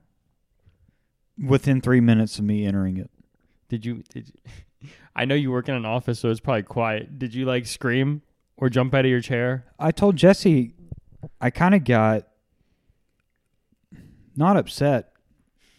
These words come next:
Speaker 1: but my thought was, okay, this is one of these things where they've hyped this shoe up,
Speaker 2: Mm-hmm.
Speaker 1: and there's just ridiculous supply.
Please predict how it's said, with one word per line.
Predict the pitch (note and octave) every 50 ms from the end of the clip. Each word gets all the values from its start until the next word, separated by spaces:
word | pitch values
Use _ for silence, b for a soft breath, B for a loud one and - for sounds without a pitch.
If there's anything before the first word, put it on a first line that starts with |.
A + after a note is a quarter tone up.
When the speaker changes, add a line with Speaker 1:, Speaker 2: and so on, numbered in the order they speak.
| _ _ _ _ _ _ _ _ _ _ _ _ _ _ _ _ _ _ _ _ _ _ _ _ _ _ _ _ _ _ _ _ B B B B B B B B B B B B B B B _ _ - - - _ _ _
Speaker 1:
but | - B2+ B2 D3+ D3 C#3+ C3+ C3
my | C#3 C#3 C#3 C3+
thought | B2+ - - F3 F#3 F#3+ D#3 A#2
was, | A#2+ B2+ B2+ A#2+ A#2 A#2 A#2 - - - - -
okay, | C3 B2+ - - C3+ A#2+ A#2 A2+ A2+ G#2+ G2+ _ _ _ _ _ _ _ _ _ _ -
this | C#3 C#3+ - -
is | D3+ C#3 A#2+ - - - - _ _ _ _ _ _ -
one | C3 B2+ D3 D#3+
of | E3 D3+
these | C3+ C#3 C3 - -
things | - D#3+ E3+ E3+ D#3 C#3+ B2 -
where | A#2+ B2 A#2
they've | B2 A#2 A2+
hyped | - - - - D#3 D#3+ D#3 - -
this | C3 A#2+
shoe | - - - F3+ G3 G3 D#3 A#2
up, | G2+ F#2+ F#2 F2 - - - _ _ _ _
Speaker 2:
Mm-hmm. | - - B2+ B2+
Speaker 1:
and | C3+ C3+ C3+
there's | C3+ C3+ C3+ C3 A#2+ -
just | - - D#3 C#3 B2 - - - -
ridiculous | B2+ B2+ B2 A2+ - _ - D3 D3 C#3+ - - C#3 B2+ B2 A2+
supply. | - - B2 - - - A#2+ A#2 A2 G#2+ G#2+ G#2+ G#2+ G#2+ G#2+